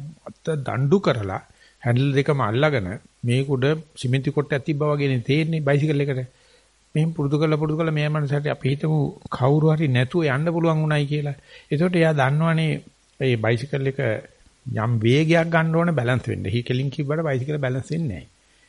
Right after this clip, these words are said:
ජවයක් ඕන. ජවයත් එක්ක තමයි ඕක කෙලින් හිටින් ජවය ගත්තට පස්සේ එහාට නැමුණොත් බයිසිකල් එක මෙහාට නමනවා.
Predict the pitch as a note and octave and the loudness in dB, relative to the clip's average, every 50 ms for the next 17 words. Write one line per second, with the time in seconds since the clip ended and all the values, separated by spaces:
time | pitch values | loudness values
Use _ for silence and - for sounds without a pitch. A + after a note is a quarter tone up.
0 | _ _ _ - B2+ G#2 G#2+ A2 C#3 D3 B2+ A2 - - - - G2 E2 D#2+ - | _ _ _ -8 -4 -2 0 2 4 4 4 2 -2 -6 -12 -10 -10 -10 -12 -14
1 | - _ - A#2+ A#2 A2 A#2 B2 B2 A#2 - C3+ A#2+ - G#2+ G#2+ G#2 A2 B2 C#3+ | -18 _ -6 -4 -2 0 2 2 2 0 -2 -6 -6 -4 -4 -4 -2 -2 -2 0
2 | D3 C#3 B2+ A#2 - C3+ B2 B2 - - _ - - C3+ A#2+ A#2+ B2 A#2+ C#3 F#3+ | 0 0 0 -2 -2 -2 -2 -4 -4 -10 _ -8 -4 -2 0 2 2 0 0 0
3 | G3 D#3+ D3 B2+ C3+ D#3+ F#3+ F#3 D#3+ C3+ C3 C3 - G#3 F#3+ F#3 D3+ C#3 B2+ - | 0 0 0 0 0 0 0 0 0 0 -2 -4 -4 -6 -2 0 0 0 0 0
4 | G#3+ F#3+ D3+ C#3+ E3+ F#3 G3+ F3+ F3 D#3+ E3 F#3+ C#4 C#4+ G3 E3+ F3+ E3 G3+ A3 | 0 0 0 0 0 -2 -2 -2 0 0 0 0 -2 0 -2 0 0 0 0 0
5 | G#3+ A3 - A#3+ A3+ G#3+ G#3 G3 A3+ - A3 F3 C#3 A#2 G2 D2 C2+ | -2 -4 -4 -2 -2 0 0 0 -2 -4 -4 -4 -4 -4 -6 -8 -10